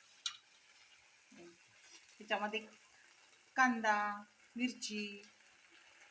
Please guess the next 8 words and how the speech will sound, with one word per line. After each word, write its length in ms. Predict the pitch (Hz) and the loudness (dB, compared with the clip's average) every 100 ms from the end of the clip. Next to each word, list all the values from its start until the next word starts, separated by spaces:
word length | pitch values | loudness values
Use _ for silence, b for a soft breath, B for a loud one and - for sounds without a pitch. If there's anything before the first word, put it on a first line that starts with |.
| - | -14
आपला 260 | 175 - 208 | -12 -4 -4
सोया 340 | 220 247 220 | 0 4 4
सॉस 320 | 220 220 202 - | 4 -2 -4 -4
टाकलेला 360 | 214 - 175 | -6 -4 -4
आहे, 220 | 170 208 302 - - - - - - - - - - - - | -4 -8 -12 -14 -20 -20 -20 -20 -18 -18 -18 -18 -18 -18 -10
लसूण. 580 | 226 247 226 202 185 180 190 - - - - - - - - - - - - - | -6 -6 -6 -8 -8 -10 -14 -20 -20 -20 -20 -20 -20 -20 -20 -20 -20 -20 -20 -10
आता 120 | 214 | -6
ही 120 | 220 | -6